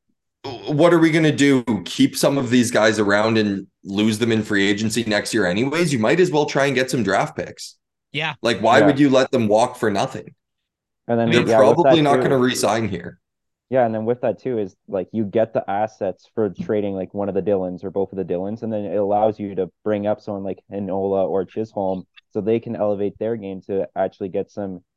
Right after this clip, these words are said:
Speaker 3: more N H L games and actually, like, build up with the core rather than just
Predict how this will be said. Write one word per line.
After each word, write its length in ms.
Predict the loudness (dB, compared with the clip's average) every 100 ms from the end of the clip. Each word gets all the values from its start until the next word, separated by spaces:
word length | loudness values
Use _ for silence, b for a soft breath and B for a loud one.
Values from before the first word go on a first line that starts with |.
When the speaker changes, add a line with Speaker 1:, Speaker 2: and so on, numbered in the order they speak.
| _ _
Speaker 3:
more 200 | -6 -6 -6
N 100 | -8
H 200 | -8 -4
L 320 | -2 -2 -4
games 500 | -6 -8 -6 -8 -10
and 120 | -10 -8
actually, 380 | -10 -8 -6
like, 200 | -4 -6 _ _ _ _ -6
build 280 | 0 2 2
up 160 | 0 -2
with 120 | -10
the 80 | -10
core 280 | -2 0 0
rather 300 | 0 -2 -4
than 240 | -6 -10
just 160 | -14